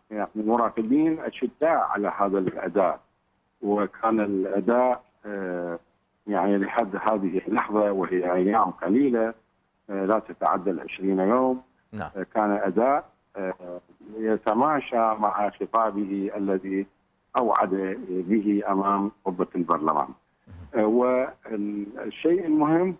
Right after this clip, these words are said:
Speaker 1: هو، آه، في، آه، حكومته ال-، السيد السوداني هو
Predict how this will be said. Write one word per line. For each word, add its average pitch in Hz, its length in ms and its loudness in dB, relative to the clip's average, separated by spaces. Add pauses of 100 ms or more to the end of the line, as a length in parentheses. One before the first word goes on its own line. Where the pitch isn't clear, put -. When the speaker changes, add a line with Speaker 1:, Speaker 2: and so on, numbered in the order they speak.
Speaker 1:
هو، 131 380 4 (640)
آه، 104 280 0
في، 120 440 4 (100)
آه، 98 460 -6 (380)
حكومته 117 880 0
ال-، 98 120 -6 (1300)
السيد 104 560 2
السوداني 107 920 0
هو 110 420 2